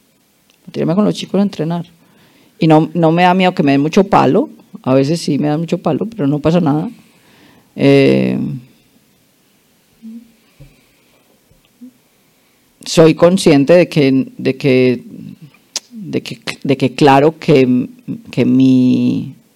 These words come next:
fuerza física y mi aeróbico no son lo mismo que cuando yo tenía dieciocho años. No son lo mismo, eso estoy segura que no. Pero tengo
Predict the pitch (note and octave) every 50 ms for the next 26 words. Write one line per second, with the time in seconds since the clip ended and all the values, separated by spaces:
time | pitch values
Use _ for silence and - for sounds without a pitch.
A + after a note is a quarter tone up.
0 | _ _ _ _ _ _ _ _ _ _ _ _ _ _ _ _ _ - - -
1 | D#3 D3 D3 C#3 B2+ - - D3 C3 - - D#3+ C#3+ C3+ C3+ C#3+ C3 - C#3+ C3
2 | B2+ C3 C3 C3 B2+ B2+ B2+ B2+ C#3 C3+ C#3 C#3 - - B2+ B2 B2+ B2+ C#3 C3
3 | C#3 C#3 C#3 D3+ D#3+ D3+ C#3 C#3 D3+ D3 - D3+ - - C3 B2+ C3 B2 - C3+
4 | C3+ C#3 C#3 C#3 C#3 C3+ C3 C3 C3+ C3 B2+ - D3 C3 B2+ A#2 A#2 F#3+ A3+ B3+
5 | - - - _ _ _ _ C3+ C3 B2+ C3+ C#3 B2+ B2 B2+ B2 B2 B2 - F3
6 | A3 A3+ - A3+ - D3 C3 - - C#3+ C#3 C3+ D3 C3 - - B2 - - -
7 | - D3+ - - F#3+ G#3+ A#3 - _ _ _ _ _ _ _ _ _ _ _ _
8 | _ _ _ _ _ _ _ _ _ _ _ _ _ _ _ _ _ _ _ _
9 | _ _ _ _ - C#3+ C#3 C#3 C3+ C#3 C#3 C#3 C3+ C3+ C3+ C3+ C3+ C3 C#3+ -
10 | - - - _ _ - C3+ C3+ C#3 C#3 D3+ D3+